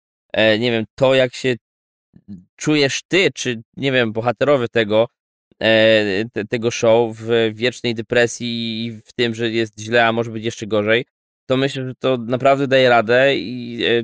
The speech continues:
tutaj, m, e, Charlie Cox czy, czy Vincent D'Onofrio, który, który tutaj gra znowu Kingpina, to jest pik w ogóle zdolności aktorskich. E, nawet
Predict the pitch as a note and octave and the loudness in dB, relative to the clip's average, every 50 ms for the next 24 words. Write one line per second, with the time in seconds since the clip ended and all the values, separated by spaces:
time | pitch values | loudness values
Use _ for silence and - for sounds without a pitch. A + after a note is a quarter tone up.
0 | A2+ - _ _ _ B2+ A#2+ C#3 B2+ B2 A#2+ G#2 D#2+ C#2 F2 A2 A2+ A#2 A#2 A2+ | -4 -10 _ _ _ -8 -2 0 0 0 -2 -4 -8 -10 -6 -4 -2 0 0 2
1 | A2+ A2 - _ _ _ _ _ _ _ _ _ - - G#2 - C#3 C3 B2+ B2+ | 0 0 -2 _ _ _ _ _ _ _ _ _ -14 -14 -4 0 0 2 2 0
2 | C3 A2+ - B2+ B2 B2+ - - - - - B2 A#2+ A#2 A#2 A2 - - A#2+ A#2 | -4 -2 0 0 0 0 -2 -6 -14 -10 -4 -2 -2 -2 -2 -4 -4 -4 -2 -2
3 | A2+ A2+ A#2 A#2+ B2 A#2 - C3 A#2+ A2 A#2+ A#2+ A#2+ A#2+ - - A#2+ A#2 A#2 A#2 | -2 -2 -4 -6 -6 -6 -6 -6 -6 -4 -4 -4 -4 -4 -4 -2 0 0 0 -2
4 | - - A#2+ A2+ A#2 A#2 G#2+ G#2 - - - A2 A#2+ G#2 - A#2 A2+ G2+ A2+ A2 | -4 -6 -4 -4 -2 -4 -6 -8 -10 -8 -8 -8 -8 -8 -8 -8 -6 -2 0 0
5 | A2 A2 G2+ A2+ - - A#2+ A2+ G#2+ - - A2 - _ A2+ A2 G#2+ A2 A2 A2 | 0 0 -2 -6 -8 -8 -8 -8 -8 -10 -12 -14 -10 _ -8 -4 -2 -2 -2 -4
6 | - _ _ _ _ _ _ - A#2 B2 A#2+ - - _ _ _ - C3+ B2 A#2 | -6 _ _ _ _ _ _ 0 0 2 2 0 -4 _ _ _ -4 -4 -2 -2
7 | A#2+ A#2+ A#2+ A#2 B2 B2 B2 A#2 G#2+ A#2+ B2 B2+ B2 A2+ - - A2 G2+ G2 - | -6 -6 -4 0 2 2 2 2 0 0 0 0 -2 -4 -2 -2 -2 -2 -2 -2
8 | - G#2 F#2+ - _ - G2+ G#2 - _ _ _ _ _ _ _ _ _ _ _ | -2 -4 -4 -4 _ -10 -10 -10 -10 _ _ _ _ _ _ _ _ _ _ _
9 | - D2+ F#2 G2 F#2+ F#2 - - G2 B2+ C#3+ F#3 G3 F3 | -2 2 2 4 4 2 0 -2 -2 -2 0 0 -2 -4